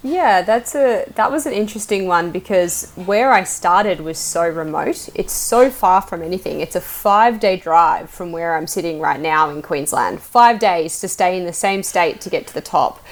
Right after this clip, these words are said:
So, uh, the, the, at the very start, the crew was my partner, who actually crewed,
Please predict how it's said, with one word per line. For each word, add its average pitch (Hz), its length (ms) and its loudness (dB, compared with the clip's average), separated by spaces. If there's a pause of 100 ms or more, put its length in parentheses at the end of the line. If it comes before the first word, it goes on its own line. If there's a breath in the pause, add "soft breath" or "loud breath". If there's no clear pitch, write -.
(280 loud breath)
So, 185 520 2 (160)
uh, 170 540 4
the, 180 240 -2
the, 196 380 -2
at 240 160 6
the 294 60 -4
very 190 420 0
start, 175 640 0
the 185 120 -4
crew 202 500 -4
was 170 480 -2
my 170 200 -2
partner, 240 520 0
who 185 320 0
actually 208 420 2
crewed, 170 440 -6